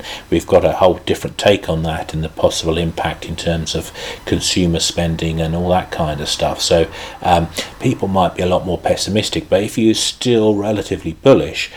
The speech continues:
I think luxury hotels are gonna be the place to be. It just depends on your, your read of that, I think, which is, um, gonna be critical.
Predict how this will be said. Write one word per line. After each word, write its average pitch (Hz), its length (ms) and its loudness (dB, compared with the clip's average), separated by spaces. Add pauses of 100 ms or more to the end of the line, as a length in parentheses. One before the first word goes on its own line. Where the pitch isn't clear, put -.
(200)
I 95 80 0
think 92 240 -2
luxury 101 400 0
hotels 87 580 0
are - 20 -18
gonna 87 160 -4
be 87 140 -2
the 82 140 -4
place - 320 -2
to - 100 -8
be. 87 260 4
It 78 100 -4
just - 160 -6
depends 90 500 0
on 87 100 0
your, 85 340 2 (280)
your 98 320 4
read 98 480 0
of 85 140 -2
that, - 340 -4
I - 100 -6
think, - 360 -10 (340)
which - 240 -2
is, 82 220 -2
um, 82 340 -2 (300)
gonna 82 160 0
be 78 120 0
critical. - 640 -2